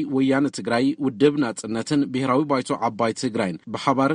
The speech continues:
ትማሊ ሰሉስ ኣብ ዝሃብዎ መግለጺ፣ ኣብዚ ሕዚ እዋን ኣብ መንጎ መራርሓ ህወሓት ዝተፈጠረ ኣፈላላይ ናብ ህዝቢ ክሰርጽ ይግበር ዘሎ ጠጠው ክብል ይግባእ ኢሎም እዮም። ኣቦ ወንበር ሳልሳይ ወያነ ትግራይ ኣይተ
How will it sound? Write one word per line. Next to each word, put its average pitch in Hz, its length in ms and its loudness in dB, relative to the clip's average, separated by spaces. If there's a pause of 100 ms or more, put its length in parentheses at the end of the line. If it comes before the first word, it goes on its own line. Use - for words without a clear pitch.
ትማሊ 135 360 2
ሰሉስ 135 400 0
ኣብ 127 200 0
ዝሃብዎ 131 420 0
መግለጺ፣ 90 380 -4 (360)
ኣብዚ 95 220 -6
ሕዚ 127 200 -2
እዋን 131 320 0
ኣብ 123 220 -4
መንጎ 123 320 0
መራርሓ 127 420 -2
ህወሓት 127 420 -4
ዝተፈጠረ 120 460 -4 (120)
ኣፈላላይ 120 560 -2 (340)
ናብ 147 180 4
ህዝቢ 135 300 -2
ክሰርጽ 135 460 -2
ይግበር 123 380 -2
ዘሎ 107 260 -2
ጠጠው 135 380 -4
ክብል 135 240 -2
ይግባእ 131 400 0
ኢሎም 87 180 -2
እዮም። 87 160 -4 (360)
ኣቦ 95 180 -4
ወንበር 127 280 2
ሳልሳይ 151 340 -2
ወያነ 117 320 -2
ትግራይ 131 400 0
ኣይተ 135 220 -2